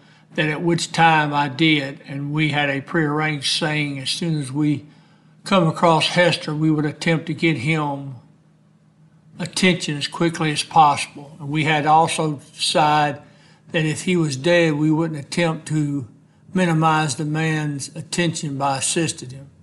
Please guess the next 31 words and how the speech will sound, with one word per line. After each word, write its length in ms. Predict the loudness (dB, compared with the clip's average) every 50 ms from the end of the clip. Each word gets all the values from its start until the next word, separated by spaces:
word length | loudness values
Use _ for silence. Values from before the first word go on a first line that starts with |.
| -20 -20 _ _ _ _ -10
I 60 | -6 -2
really 320 | 2 2 4 4 4 2
couldn't 340 | 2 2 0 0 0 -2 -2
tell 320 | 0 2 4 4 4 4
whether 280 | 2 2 0 0 0 0
he 140 | 0 0 0
was 160 | -2 -4 -6
dead 340 | -4 -2 -2 -2 -2 -4 -6
or 100 | -8 -6
not. 300 | -4 -4 -2 -2 -2 -2
He 120 | -4 -6
was 160 | -6 -8 -10
cold. 500 | -10 -4 0 0 2 2 0 -2 -4 -6
His 160 | -6 -8 -10
body 360 | -6 -2 0 2 2 2 0 -4
was 180 | -8 -10 -14
cold, 580 | -12 -8 -4 -2 -2 -2 -2 -2 -4 -6 -8 -16 -20 _ _ _ -20 _ _ _ _
through 240 | -2 0 2 4 4
leather 300 | 2 2 0 0 -2 -4
gloves, 640 | -6 -2 0 0 2 2 2 0 -2 -4 -8 -10 -8
and 100 | -4 -2
I 160 | 0 0 0
assumed 400 | 0 -2 -2 -2 0 0 0 -2
he 80 | -2 -4
was, 380 | -4 -4 -4 -4 -4 -6 -8
but 140 | -10 -8 -6
I 100 | -6 -6
couldn't 380 | -6 -6 -6 -6 -6 -8 -10 -8
tell. 420 | -6 -4 -4 -4 -4 -6 -10 -12 -16 _ _ _ _ _ _ _ _ _ _ _ -4
Was 280 | 0 2 4 4 4 2
there 280 | 2 2 2 2 0